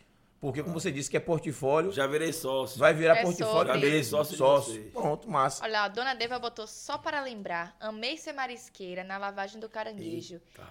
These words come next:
Speaker 3: Relembrei
Speaker 2: pau.
Speaker 3: meus tempos de terno de
Speaker 1: De
Speaker 3: reis.
Speaker 1: reis.
Speaker 3: Isso é cultura viva e explícita. Muito bom. Obrigada pela oportunidade de relembrar."
Speaker 2: Foto
Speaker 3: Pois é.
Speaker 2: linda, dona Deva, que a senhora tem aí. Os dez anos do Polo, a exposição vai tá lá, viu?
Speaker 1: Aí, ó.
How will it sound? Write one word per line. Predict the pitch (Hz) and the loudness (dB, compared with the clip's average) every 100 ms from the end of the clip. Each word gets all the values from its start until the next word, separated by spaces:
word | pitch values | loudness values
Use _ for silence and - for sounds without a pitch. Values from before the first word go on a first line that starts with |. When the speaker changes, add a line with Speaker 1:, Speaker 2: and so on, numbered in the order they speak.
| - | -8
Speaker 3:
Relembrei | 220 247 247 226 247 | -6 -4 -4 -2 -2
Speaker 2:
pau. | 262 | -2
Speaker 3:
meus | 262 262 | -4 -6
tempos | 240 226 220 - | -12 -12 -18 -18
de | 202 196 | -16 -16
terno | _ 208 220 208 | _ -4 -4 -8
de | 196 | -14
Speaker 1:
De | |
Speaker 3:
reis. | 196 202 165 196 196 - - | -12 -8 -8 -8 -8 -8 -8
Speaker 1:
reis. | |
Speaker 3:
Isso | 254 294 - | -6 -6 -6
é | 269 | -8
cultura | 254 233 214 202 196 | -8 -12 -10 -8 -8
viva | 202 220 240 | -10 -14 -14
e | |
explícita. | - - 185 175 - - 185 | -16 -18 -16 -16 -16 -18 -16
Muito | 175 185 220 294 277 | -16 -12 -10 -10 -12
bom. | 196 180 180 _ - _ | -10 -10 -12 _ -20 _
Obrigada | - 233 254 208 208 214 | -6 -4 -4 0 0 0
pela | 214 226 | -8 -10
oportunidade | 220 226 220 220 226 190 170 170 175 _ | -10 -12 -16 -16 -12 -8 -8 -8 -16 _
de | 180 202 | -14 -14
relembrar." | 208 180 185 214 196 156 - _ _ | -10 -10 -10 -12 -14 -16 -18 _ _
Speaker 2:
Foto | - - 113 - | -20 -8 -8 -6
Speaker 3:
Pois | 117 117 | -6 -6
é. | |
Speaker 2:
linda, | 143 151 135 120 | -6 -4 -4 -2
dona | 127 120 | -2 -4
Deva, | 113 113 | -4 -6
que | 117 | -8
a | |
senhora | 120 117 117 | -8 -10 -10
tem | 120 113 | -12 -10
aí. | 110 113 | -8 -6
Os | 117 | -4
dez | 123 135 120 | -2 0 -2
anos | 127 120 | -6 -8
do | 110 | -6
Polo, | 113 127 | -6 -6
a | |
exposição | 120 - 127 120 120 127 | -6 -8 -8 -8 -8 -8
vai | 131 | -8
tá | 135 | -6
lá, | 117 117 113 | -6 -6 -8
viu? | 120 170 180 110 | -10 -12 -14 -14
Speaker 1:
Aí, | 92 95 | -10 -10
ó. | 87 | -12